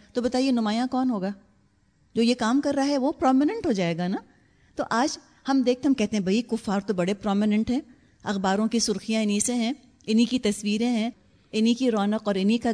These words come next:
گلیمر اور سارا گلٹس ہے، اس لیے کہ نافرمان ہیں۔" تو بہت نمایاں بھی ہو گئے ہیں،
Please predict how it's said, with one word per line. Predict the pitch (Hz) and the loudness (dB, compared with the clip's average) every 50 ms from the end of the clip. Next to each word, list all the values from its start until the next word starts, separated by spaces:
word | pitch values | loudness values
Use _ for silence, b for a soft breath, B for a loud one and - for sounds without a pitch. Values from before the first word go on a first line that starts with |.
| 180 | 0
گلیمر | 175 185 180 185 196 208 220 | 0 0 2 2 2 2 0
اور | 165 170 196 | 0 -2 -2
سارا | - - 190 190 202 202 202 - - | -2 -2 0 0 0 0 -2 -4 -2
گلٹس | 170 196 226 240 - - 269 | 0 0 0 0 -2 -4 -4
ہے، | 262 - b b b b b b | -4 -4 b b b b b b
اس | - 254 - 311 | -4 -2 -2 -2
لیے | 349 | -2
کہ | - 453 359 | -2 0 0
نافرمان | 302 285 330 349 320 302 294 269 262 302 370 415 | 2 0 0 0 0 2 4 4 4 4 2 2
ہیں۔" | 359 349 - - _ _ _ _ _ _ _ _ - | -2 -6 -6 -10 _ _ _ _ _ _ _ _ -4
تو | 262 247 | -2 0
بہت | 226 240 262 240 | 2 0 2 2
نمایاں | 220 208 190 180 185 208 220 | 0 0 2 2 2 0 0
بھی | 208 262 277 | 2 0 0
ہو | 285 262 247 | 0 0 2
گئے | 269 269 | 2 4
ہیں، | 285 302 311 | 4 4 2